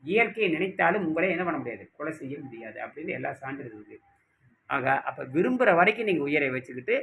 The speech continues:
இதுல வைத்தியமா நீங்க பண்ணலாம், அறவழியில பொருளேற்றத்துக்கு நீங்க முயற்சி பண்ணலாம், விஞ்ஞானிகளுக்கு நீங்க ஒரு உறுதுணையா இருந்து சான்றா இருக்கலாம்.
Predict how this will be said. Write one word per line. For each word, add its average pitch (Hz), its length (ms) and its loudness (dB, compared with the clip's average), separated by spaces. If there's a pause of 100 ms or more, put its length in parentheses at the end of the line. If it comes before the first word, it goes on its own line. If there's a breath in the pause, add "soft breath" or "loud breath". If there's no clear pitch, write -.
(560)
இதுல 139 200 -4
வைத்தியமா 175 520 0
நீங்க 139 200 -2
பண்ணலாம், 110 500 -10 (920)
அறவழியில 185 680 4
பொருளேற்றத்துக்கு 147 520 -4
நீங்க 123 120 -8
முயற்சி 143 260 -8
பண்ணலாம், 107 580 -8 (540)
விஞ்ஞானிகளுக்கு 202 640 2
நீங்க 180 340 2
ஒரு 135 120 -2
உறுதுணையா 165 480 0
இருந்து 165 220 -2
சான்றா 156 420 2
இருக்கலாம். 110 480 -8